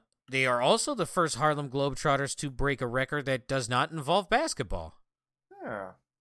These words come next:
Speaker 1: This happened in London.
Speaker 2: Oh.
Speaker 1: Yeah.
Speaker 2: <laughs>
Speaker 1: Uh, the duo managed to bounce ping pong balls into five cups in only two point one eight seconds, beating the previous record of two point eight seven seconds,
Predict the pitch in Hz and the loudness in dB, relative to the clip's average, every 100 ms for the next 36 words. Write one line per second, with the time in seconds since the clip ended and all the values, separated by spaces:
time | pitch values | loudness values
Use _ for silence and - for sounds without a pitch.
0 | _ _ - _ _ _ - 240 254 285 | _ _ -20 _ _ _ 2 2 6 4
1 | 277 247 240 175 135 92 80 73 - 175 | 4 2 2 2 0 -2 -10 -18 -20 -18
2 | 156 113 92 90 _ _ _ _ _ _ | -12 -10 -10 -16 _ _ _ _ _ _
3 | _ - - - - 131 117 104 90 156 | _ -20 -20 -20 -10 -4 -2 -2 -4 -8
4 | 135 127 127 127 147 156 139 139 139 - | -2 0 0 0 2 2 4 2 2 0
5 | 135 104 143 135 - 196 175 165 160 139 | -2 0 0 0 -2 -4 0 0 0 0
6 | 139 135 131 127 113 - 147 151 143 - | 0 0 -4 -6 -8 -2 2 2 2 -2
7 | 123 - - 120 120 117 101 - 95 - | -2 -4 -8 -6 -4 -6 -6 -6 -4 -2
8 | 196 - 98 110 151 - 151 - - - | -4 -4 -8 -4 -4 -4 -10 -4 -2 2
9 | 127 139 76 78 - _ _ _ _ _ | 2 2 -4 -16 -18 _ _ _ _ _
10 | _ _ - _ - 269 254 220 156 220 | _ _ -20 _ 2 4 6 4 2 4
11 | 320 302 170 185 170 156 - 226 240 214 | 4 4 4 4 4 2 0 0 2 4
12 | 185 - 170 175 - 208 254 135 - 113 | 2 2 -2 0 4 4 4 2 -2 -4
13 | - 82 - | -6 -14 -18